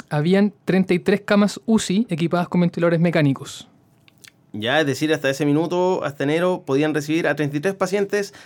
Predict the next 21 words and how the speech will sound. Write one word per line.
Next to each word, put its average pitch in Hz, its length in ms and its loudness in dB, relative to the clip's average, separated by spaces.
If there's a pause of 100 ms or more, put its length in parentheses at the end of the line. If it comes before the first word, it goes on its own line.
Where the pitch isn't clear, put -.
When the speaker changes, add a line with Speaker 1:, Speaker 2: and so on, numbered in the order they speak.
(120)
Speaker 2:
al 123 160 0
mismo 196 220 2
tiempo 208 300 -2
que 196 100 -2
requirieran 165 640 -2
los 190 160 -6
ventiladores 151 380 -6
mecánicos. - 280 -10 (300)
Speaker 1:
Y 156 100 0
adicionalmente 190 720 2
habían 151 280 2
otras 143 380 -2
once 214 420 2 (260)
que - 60 -6
se 147 80 -6
adquirieron 151 920 0
hasta 135 240 -8
hace 135 120 -8
muy 143 120 0
poco 170 240 -2
tiempo, 190 480 0